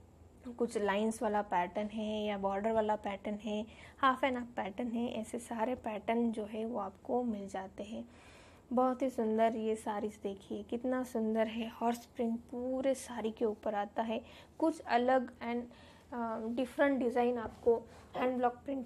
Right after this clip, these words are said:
में मिल जाते हैं, जो कि <clears throat> traditional साड़ीज़ से कुछ अलग design आपको मिल जाता है। आप इनको office wear करके भी पहन सकते हैं, party wear करके भी पहन सकते हैं, या फिर आप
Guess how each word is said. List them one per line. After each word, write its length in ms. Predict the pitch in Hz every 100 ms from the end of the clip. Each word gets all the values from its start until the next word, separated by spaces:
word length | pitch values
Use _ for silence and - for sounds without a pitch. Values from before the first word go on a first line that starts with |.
| 233
में 100 | 226
मिल 200 | 214 208
जाते 320 | 247 247 240
हैं, 220 | 269 277
जो 120 | 277
कि 160 | 277 285
<clears throat> 800 | - - 285 277 233 - - -
traditional 500 | 254 254 254 247 240
साड़ीज़ 400 | 240 214 208 214
से 160 | -
कुछ 280 | 220 240 240
अलग 440 | 233 214 214 214 214
design 340 | 208 226 226
आपको 340 | 214 - -
मिल 200 | 233 208
जाता 320 | 196 196 - 202
है। 200 | 220 214 - - - -
आप 160 | 269 277
इनको 300 | 285 277 277 277 277
office 420 | 302 226 240 240
wear 160 | 226 233
करके 320 | 214 226 214
भी 120 | 220
पहन 340 | 220 214 220
सकते 300 | 220 220 -
हैं, 300 | 220 233 220
party 300 | 214 208 208
wear 220 | 262 269 262
करके 360 | 233 - 220
भी 140 | 208 240
पहन 320 | 226 226 208
सकते 360 | - - -
हैं, 300 | 208 220 214 233 - - - - - - - - - - - - - 240
या 220 | 240 240
फिर 220 | 240 254
आप 300 | 240 226 233